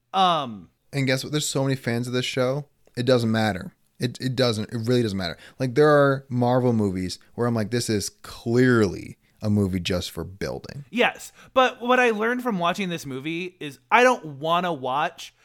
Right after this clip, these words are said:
Speaker 1: five movies that tell the story of the T V show, because at that point, I'll just watch the T V show. So if you wanna remake the T V show, I'll watch that and the extra movies you do in the universe. So I,
Speaker 2: Um,
Speaker 1: yeah.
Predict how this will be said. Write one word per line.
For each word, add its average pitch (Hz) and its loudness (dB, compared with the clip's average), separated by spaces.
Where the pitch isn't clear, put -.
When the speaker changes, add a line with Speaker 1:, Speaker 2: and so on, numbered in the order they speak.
Speaker 1:
five 190 4
movies 151 -8
that 165 -8
tell 165 4
the 151 -6
story 147 -6
of 139 -6
the 131 -10
T 135 -14
V 117 -14
show, 160 -4
because 220 0
at 185 -2
that 233 4
point, 277 0
I'll 208 4
just 180 -4
watch 170 0
the 151 -12
T 143 -10
V 113 -12
show. - -16
So 220 0
if 196 -2
you 233 -4
wanna 240 0
remake 170 -4
the 160 -8
T 170 -10
V 147 -8
show, 220 -4
I'll 175 4
watch 139 -4
that 233 0
and 175 -2
the 170 -8
extra 180 -2
movies 151 -4
you 147 -6
do 135 -8
in 156 -8
the 143 -6
universe. 107 -12
So 165 2
I, 208 8
Speaker 2:
Um, 196 2
Speaker 1:
yeah. 151 -4